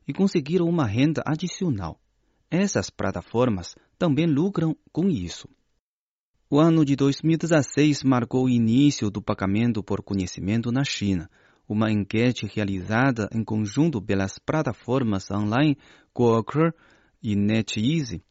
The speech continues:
mostra que setenta por cento dos usuários têm pago por aprendizagem online, número que em dois mil e quinze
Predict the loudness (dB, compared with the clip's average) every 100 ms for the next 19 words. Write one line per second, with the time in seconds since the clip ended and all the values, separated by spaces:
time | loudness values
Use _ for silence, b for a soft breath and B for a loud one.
0 | _ -2 2 2 0 -2 -2 -2 -6 -6
1 | -2 -2 0 0 0 -2 -8 -6 0 0
2 | 0 -8 -8 -4 -4 0 0 0 -2 -6
3 | -10 -2 0 0 -4 -2 -2 -4 -6 -6
4 | -4 -2 0 0 0 -2 0 0 0 -2
5 | -2 0 0 0 -2 b b b 0 2
6 | 2 0 -4 -4 -2 -2 -2 -4 0 -2
7 | 0 4 6 6 2